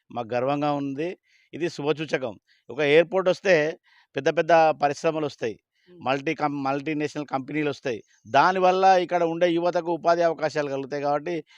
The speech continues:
Speaker 1: ఎయిర్-, వరంగల్కి ఎయిర్‌పోర్ట్ రావడం అనేది చిరకాల వాంఛ.
Speaker 2: Yes.
Speaker 1: ఆ చిరకాల వాంఛ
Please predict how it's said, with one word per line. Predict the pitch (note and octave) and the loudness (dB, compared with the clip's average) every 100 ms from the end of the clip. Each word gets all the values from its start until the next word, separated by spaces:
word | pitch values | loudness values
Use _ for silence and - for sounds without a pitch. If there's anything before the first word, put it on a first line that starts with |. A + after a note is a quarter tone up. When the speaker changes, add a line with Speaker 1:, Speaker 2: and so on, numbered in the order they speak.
| _ A2+ | _ 2
Speaker 1:
ఎయిర్-, | C#3+ D#3+ D3 | 4 4 0
వరంగల్కి | C#3+ D#3+ E3+ D#3 | -2 0 -2 0
ఎయిర్‌పోర్ట్ | D3+ C#3+ D3+ C#3+ | -2 0 -4 -2
రావడం | D3 C#3+ C#3+ C#3+ C#3 | 0 0 0 -2 -4
అనేది | C#3+ D3 | -8 -10
చిరకాల | - C#3 C3 D3 C#3 | -6 -4 -2 -2 -2
వాంఛ. | B2+ C3 - E3 F#3 _ | -4 -6 -4 -4 -6 _
Speaker 2:
Yes. | E3 D#3+ - | -20 _ -6
Speaker 1:
ఆ | B2 C3+ | -2 -2
చిరకాల | C3 D3+ C#3 D#3 D#3+ | -2 -4 -2 2 2
వాంఛ | D3+ D3 C3+ | 2 -2 -4